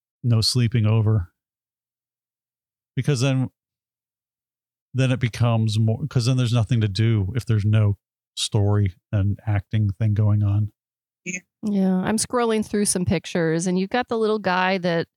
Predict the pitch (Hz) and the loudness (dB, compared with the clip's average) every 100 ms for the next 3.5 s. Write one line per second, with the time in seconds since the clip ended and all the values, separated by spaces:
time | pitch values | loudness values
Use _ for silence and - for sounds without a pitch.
0 | - 175 170 - 170 175 - 180 165 170 | -6 -4 -2 -2 -2 -2 -2 -2 0 -2
1 | 160 - 170 160 170 147 156 - 190 180 | -4 -4 -4 -4 -6 -8 -8 -6 -2 0
2 | 175 170 165 147 156 _ _ _ _ 247 | 0 0 -2 -2 -6 _ _ _ _ -6
3 | 190 190 170 156 | -2 -2 -2 -4